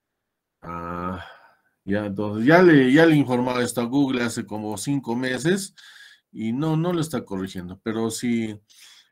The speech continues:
ingresas directamente, aquí está mi página, ¿no? No, no he sido hackeado, ¿ya? Entonces, aquí también hay opciones, ¿no?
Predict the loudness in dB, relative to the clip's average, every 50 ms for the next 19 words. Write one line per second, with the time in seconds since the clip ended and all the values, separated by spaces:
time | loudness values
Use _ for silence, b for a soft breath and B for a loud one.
0 | b -8 -2 0 2 2 4 2 2 2 4 4 4 2 2 0 0 0 2 2
1 | 2 2 2 0 0 0 0 -4 -4 -2 -4 -4 -4 -4 -6 -6 -4 -6 -6 -6
2 | -8 -10 -10 -10 -8 -8 -6 -6 -4 -4 -4 -2 -2 -2 -2 -2 -2 -2 -2 -4
3 | -4 -2 -2 -2 -4 -6 -10 -12 -10 -8 -8 -8 -8 -8 -12 _ _ _ b b
4 | b b b b b b b b b b _ _ -6 -2 -2 -2 -2 -2 -6 -4
5 | -2 -2 0 0 0 -2 -2 -4 -10 -10 -6 -4 -4 -4 -2 -4 -2 2 2 4
6 | 4 4 2 2 2 4 4 4 6 6 4 4 2 0 0 0 2 2 4 4
7 | 2 2 0 -2 -2 -2 0 0 -2